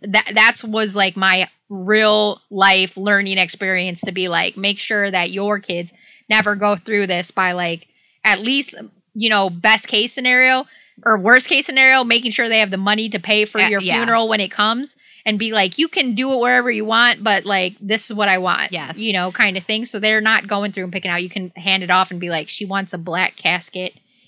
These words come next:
Speaker 1: in the, <laughs> you
Speaker 2: Yeah.
Speaker 1: know, kind of thing. And be like, "I'll be here on Thursday at four."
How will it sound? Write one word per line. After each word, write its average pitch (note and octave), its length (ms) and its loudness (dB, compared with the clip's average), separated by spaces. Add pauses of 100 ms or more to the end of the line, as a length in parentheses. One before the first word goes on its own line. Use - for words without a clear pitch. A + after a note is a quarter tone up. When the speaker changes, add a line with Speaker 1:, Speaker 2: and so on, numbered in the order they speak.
(100)
Speaker 1:
in G3+ 160 -4
the, - 160 0
<laughs> - 60 -4
you G4+ 180 2
Speaker 2:
Yeah. A3+ 280 4
Speaker 1:
know, E3 100 2
kind A3+ 160 2
of A3 120 -4
thing. A#3 360 -2 (420)
And G#3+ 120 -4
be A3+ 100 4
like, G#3 220 4
"I'll G3 140 4
be A3+ 200 -2
here A#3+ 160 4
on G3 240 4
Thursday G#3 480 2
at F3 140 2
four." F#3 440 -4